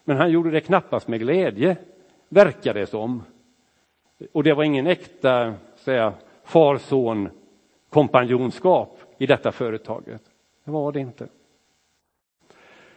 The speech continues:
Fadern är helt ensam. Han har två bortvända barn.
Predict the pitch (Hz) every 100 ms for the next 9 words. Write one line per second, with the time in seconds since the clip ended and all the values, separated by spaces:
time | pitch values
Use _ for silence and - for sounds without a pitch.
0 | _ _ _ - 226 175 151 185 160 131
1 | - 202 202 139 110 - 139 113 98 -
2 | 107 107 - _ - 180 131 156 - 127
3 | 147 175 139 120 104 143 143 - - 95
4 | 104 92 95 110 92 113 135 95 95 95